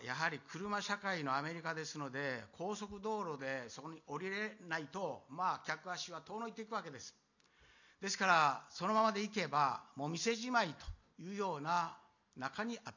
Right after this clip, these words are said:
たわけです。敬虔なクリスチャンであった彼は、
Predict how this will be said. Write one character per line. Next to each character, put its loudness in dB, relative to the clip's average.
た -2
わ -4
け -16
で -20
す。 -20
敬 2
虔 6
な 6
ク -4
リ 0
ス 2
チ 6
ャ 6
ン 2
で 2
あ 4
っ -2
た -2
彼 2
は、 2